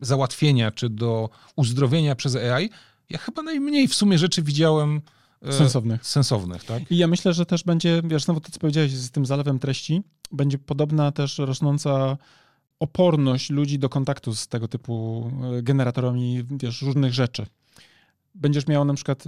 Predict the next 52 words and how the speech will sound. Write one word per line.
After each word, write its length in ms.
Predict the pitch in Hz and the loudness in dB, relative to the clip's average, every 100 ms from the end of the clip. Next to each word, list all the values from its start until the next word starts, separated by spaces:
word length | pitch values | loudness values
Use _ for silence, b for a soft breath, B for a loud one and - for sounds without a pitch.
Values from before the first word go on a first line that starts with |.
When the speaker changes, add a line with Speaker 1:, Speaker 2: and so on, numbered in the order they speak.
| 151 | -4
Speaker 2:
telefon, 460 | 147 143 - 202 247 _ _ - | 0 0 2 0 0 _ _ -8
tak 120 | 139 | -2
jak 140 | 135 | -2
dzisiaj 260 | 135 160 147 | 0 0 2
jeszcze 280 | 143 160 151 | 2 2 0
odbierasz, 600 | 123 123 120 180 - - - | 0 0 2 -2 -4 -16 -8
tak 180 | 131 131 | -6 -2
za 120 | 139 | -2
chwilę 140 | 165 | 0
będziesz 160 | 147 139 | 0 0
mówił: 140 | 135 | 0
„Jezu, 220 | 143 131 120 | 2 0 2
znowu 180 | 131 | 2
jakiś 220 | 123 123 117 | 0 -2 -2
bot 180 | 127 | -2
do 100 | 117 | 0
mnie 140 | 107 107 | -2 -2
dzwoni, 260 | 113 131 | 0 0
żeby 180 | 120 117 | 0 -2
zrobić, 340 | 113 123 113 123 | -2 -4 -6 -6
wiesz, 180 | 117 | -6
badanie 320 | 117 117 131 117 | -4 -2 0 0
marketingowe”. 680 | 110 107 - 110 104 101 98 B B B B B - | -2 -4 -4 -4 -4 -6 -10 B B B B B -2
Rozumiesz, 300 | 143 143 113 | 2 2 2
nie? 120 | 156 | 0
Czyli 180 | 156 156 | 2 0
uzyskanie 460 | 175 160 175 214 | 0 0 2 2
tych 140 | - 156 | 2 2
Speaker 1:
A 20 | |
Speaker 2:
danych 260 | 190 196 180 | 4 4 2
może 160 | 175 | 2
być 160 | 160 160 | 0 0
jeszcze 220 | 220 180 | 0 0
trudniejsze. 720 | - 135 139 123 - 123 160 | -2 2 2 2 2 0 0
Speaker 1:
A 80 | 165 | -2
to 120 | - - | -6 -8
ktoś 240 | - 208 | -6 0
mi 100 | 214 | 0
pokazywał, 760 | - - 190 160 190 143 135 127 | 0 0 0 2 2 2 2 0
e, 340 | 156 147 120 147 | -4 -4 -2 -4
e, 40 | |
w 60 | 139 | -2
jakimś 260 | 151 156 - | 0 0 0
telefonie, 520 | 156 139 160 151 139 | 0 0 0 0 0
nie 80 | 131 | 0
pamiętam 500 | 139 139 127 127 131 | 0 0 0 -2 -2
jakiej 240 | 120 131 | -2 -2
marki, 340 | 135 165 - | 0 -2 -4
jest 160 | 151 139 | -4 -4
taka 220 | 127 143 | -4 -6
opcja, 420 | 147 160 - 165 | -6 -6 -4 -2
że, 280 | 143 139 139 | -2 -2 -2